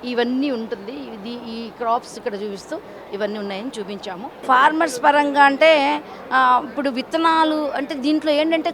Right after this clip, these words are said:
ఈల్డ్ ఇష్యూ ఉందండి, ఈల్డ్ అనేది తక్కువ వస్తుంది. దాని గురించి పరిశోధనలు చేస్తూ,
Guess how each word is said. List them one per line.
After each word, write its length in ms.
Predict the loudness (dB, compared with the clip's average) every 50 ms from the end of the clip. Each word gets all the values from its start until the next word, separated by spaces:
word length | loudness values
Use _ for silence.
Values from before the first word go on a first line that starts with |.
| -6 -8 -4
ఈల్డ్ 380 | -2 2 6 6 6 6 4 2
ఇష్యూ 320 | 2 2 0 -2 -4 -4
ఉందండి, 420 | -2 -2 -2 -2 -4 -4 -6 -8 -10 -10 -14 -16 -16 -16 -18 -18 -14 -8
ఈల్డ్ 320 | -2 0 2 2 4 4 2
అనేది 320 | 2 2 0 -2 -4 -4
తక్కువ 400 | -4 -4 -4 -4 -4 -2 0 0
వస్తుంది. 500 | 0 0 -2 -6 -6 -6 -6 -6 -8 -10 -10 -16 -18 -18 -16 2
దాని 260 | 4 6 6 6 6 4
గురించి 340 | 0 -2 -2 -2 -4 -4
పరిశోధనలు 600 | -2 -2 -2 -2 0 0 0 0 2 0 -2 -2 -2 -2
చేస్తూ, 380 | -4 -4 -4 -6 -4 -4 -4